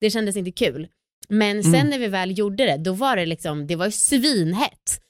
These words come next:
Speaker 1: Eh,
Speaker 2: Visst är det?
Speaker 1: alltså, ja, men <laughs> grejen är, alltså, Anna, jag tror aldrig att hon har hånskrattat så mycket åt mig som när jag berättade det här i podden och bara,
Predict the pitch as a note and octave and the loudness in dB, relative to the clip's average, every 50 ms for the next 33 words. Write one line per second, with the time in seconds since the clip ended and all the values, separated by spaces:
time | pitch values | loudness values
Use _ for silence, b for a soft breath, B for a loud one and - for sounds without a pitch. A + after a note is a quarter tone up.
0 | _ _ _ _ - - F3+ F3+ F3+ F3 F3 E3+ E3+ D3+ D#3+ D3 C#3+ D#3 E3 F#3 | _ _ _ _ -2 0 0 2 2 0 0 2 4 4 4 6 6 4 4 4
1 | F3+ A3 E3 - - G#3 G#3 G#3 G#3 A3 - _ _ _ _ _ - G#3 A3 A3+ | 4 2 0 0 0 0 2 2 2 0 -4 _ _ _ _ _ 0 2 4 4
2 | B3 B3+ B3 G#3 A#3 G#3 C#4 G#3+ C4 A#3+ F#3 B3 - A3 G3+ - G#3 - A3 G#3+ | 4 4 4 2 0 -2 0 2 2 2 0 0 -2 -2 -2 0 0 0 0 0
3 | G#3 G#3 G#3+ G#3+ G#3+ A3 A3 _ _ _ _ _ - G#3 A3 G#3+ A#3 A#3 A#3 A3 | 0 -2 -2 -2 -2 -4 -6 _ _ _ _ _ 0 0 0 2 2 2 2 2
4 | A3 A3 - G#3 F#3+ G3 G#3 G3 F#3 E3+ - G#3+ G#3 - F#3+ E3+ F3 F3 F3+ F3 | 0 -2 -2 -2 0 0 0 0 0 -2 0 -2 -2 0 0 -2 -2 0 -2 0
5 | E3+ F3 E3 E3+ E3 E3+ E3 D#3+ - F3 F3+ F3+ F3 E3+ D#3+ D#3+ E3 E3 F#3 G3 | 0 0 0 0 0 -2 -2 -2 -2 -2 0 0 2 2 2 0 0 0 0 0
6 | G3+ F#3+ - G3+ F3+ E3+ E3 D#3 - E3+ D#3+ D3+ D#3+ D#3+ D3+ D3 D3+ C#3+ C#3+ | 0 0 -2 -2 0 0 0 -2 -2 -4 -4 -4 -2 -4 -2 0 0 -2 -2